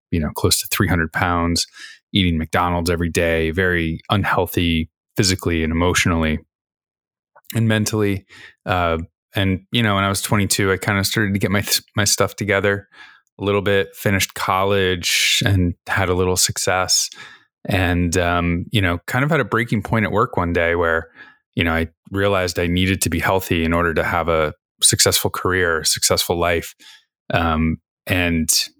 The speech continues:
you know, decided to quit smoking and did that. And then I started running, and then I started, you know, working on my emotions and figuring out that, you know, hey, those emotions are real. I can't just bury them deep down and,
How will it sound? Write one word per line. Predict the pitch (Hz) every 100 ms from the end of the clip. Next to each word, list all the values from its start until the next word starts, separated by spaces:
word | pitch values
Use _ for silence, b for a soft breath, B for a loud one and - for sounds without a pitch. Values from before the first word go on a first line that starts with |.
| _ -
you |
know, | 87 82
decided | - 90 85 85 -
to |
quit | - - -
smoking | - 107 - 78 78
and | 78 78 _ _ _ _ -
did | 87
that. | 82 107 85
And | 80
then | 82
I | 80
started | - 92 104
running, | 107 123 110 87
and | 80 78
then | 80
I |
started, | 82 - 90 90 - B B B B
you | 92
know, | 78 80 _ _ _ - -
working | 104 98 - 107
on | 113
my | 123
emotions | 131 131 151 139 107 87 80
and | 82
figuring | - 101 98 101
out | 113 101 -
that, | 87 -
you | 101
know, | 95 90
hey, | 131 135
those | 95 95
emotions | 95 104 101 107
are | 87
real. | 98 113 85
I |
can't | - 98
just | 92 -
bury | - 92 92
them | 87 87
deep | 90 -
down | 92 92 95
and, | 87